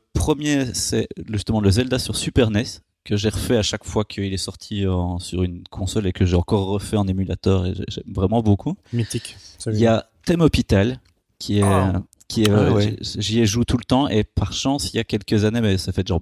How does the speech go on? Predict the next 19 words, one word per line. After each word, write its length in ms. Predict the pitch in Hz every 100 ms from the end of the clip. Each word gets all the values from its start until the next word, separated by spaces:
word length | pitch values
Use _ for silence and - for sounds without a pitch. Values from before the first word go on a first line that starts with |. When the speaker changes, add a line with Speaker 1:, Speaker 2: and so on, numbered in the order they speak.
| -
Speaker 1:
bien 240 | 101 117
cinq 320 | 107 - 120 -
ou 40 |
six 280 | 104 104 104
ans, 100 | 131
il 100 | 127
y 80 | 107
a 200 | 117 113
un 120 | 104 98
projet 320 | - 117 120
open 200 | 110 110
source 220 | - 127
qui 80 | -
est 40 |
sorti 260 | 98 101 -
qui 60 | -
s'appelle 260 | 98 98
Core 260 | - 123 -
six 140 | -